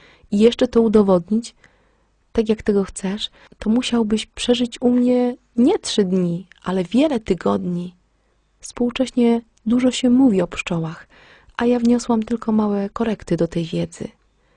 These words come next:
Uwierz mi, proszę, że one są bardzo pożyteczne. Zasiedlić rodzinę w takim ulu jest bardzo łatwo.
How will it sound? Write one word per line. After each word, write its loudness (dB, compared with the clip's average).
Uwierz 2
mi, 0
proszę, -2
że -4
one 2
są 2
bardzo 0
pożyteczne. -2
Zasiedlić -2
rodzinę 2
w -12
takim -4
ulu 2
jest -6
bardzo -2
łatwo. -6